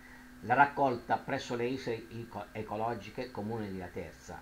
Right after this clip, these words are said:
la raccolta su po-, eh, su appuntamento e su, in alternativa presso le isole ecologiche, comuni di Mottole e Palagianello. Per raccolta su appuntamento si intende quanto segue. Si indicano dei luoghi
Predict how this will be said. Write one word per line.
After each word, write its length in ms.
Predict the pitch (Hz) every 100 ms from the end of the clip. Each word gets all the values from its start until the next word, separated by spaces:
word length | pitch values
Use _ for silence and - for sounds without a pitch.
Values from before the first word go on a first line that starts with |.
| -
la 100 | 101
raccolta 480 | 117 - 131 120 110
su 220 | 110 -
po-, 160 | 120 -
eh, 180 | 107 104
su 160 | -
appuntamento 720 | 117 - 113 107 120 135 127 120
e 60 |
su, 120 | - -
in 160 | 107 107
alternativa 500 | 101 117 110 131 127
presso 300 | 113 113 117
le 60 |
isole 200 | 117 117
ecologiche, 480 | - 110 120 - 104
comuni 400 | 110 107 113 101
di 100 | 104
Mottole 360 | 104 95 95 90
e 20 |
Palagianello. 920 | 90 90 87 87 85 87 87 - - - - - - - - - - - - -
Per 160 | - 139
raccolta 460 | 147 - 170 175 151
su 160 | 147
appuntamento 680 | 143 147 135 135 127 104 110
si 120 | 87
intende 500 | 120 120 135 127 123
quanto 240 | 117 113 98
segue. 440 | - 87 82 90 - -
Si 200 | - 135
indicano 560 | 135 120 117 107 98 95
dei 160 | 104
luoghi 480 | 110 139 139 127